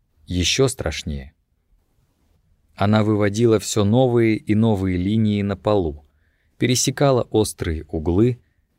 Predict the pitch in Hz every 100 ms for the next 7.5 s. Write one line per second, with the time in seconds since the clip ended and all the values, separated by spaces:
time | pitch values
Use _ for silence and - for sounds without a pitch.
0 | - - 110 117 104 - - 143 104 78
1 | - - 117 107 101 95 - 135 147 107
2 | 80 73 - _ _ - 139 156 135 127
3 | 120 135 - 123 - 104 95 120 113 104
4 | 92 85 - 90 82 82 76 76 - 120
5 | 123 _ _ - 90 78 95 110 120 -
6 | - - 104 95 95 90 92 - 95 -
7 | 98 87 85 71